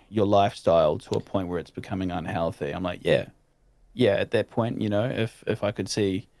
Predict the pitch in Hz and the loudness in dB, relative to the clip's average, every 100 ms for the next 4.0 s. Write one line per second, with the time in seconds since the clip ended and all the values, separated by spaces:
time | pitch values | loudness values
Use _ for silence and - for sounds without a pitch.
0 | _ _ _ _ _ _ _ 175 202 247 | _ _ _ _ _ _ _ 6 8 6
1 | - 214 - 220 - 196 226 - 220 240 | 4 2 6 4 8 10 10 8 6 8
2 | 208 185 175 175 202 180 202 196 196 185 | 8 6 6 6 6 6 6 8 6 8
3 | 208 208 107 104 135 135 160 156 156 | 8 10 8 6 4 6 8 10 8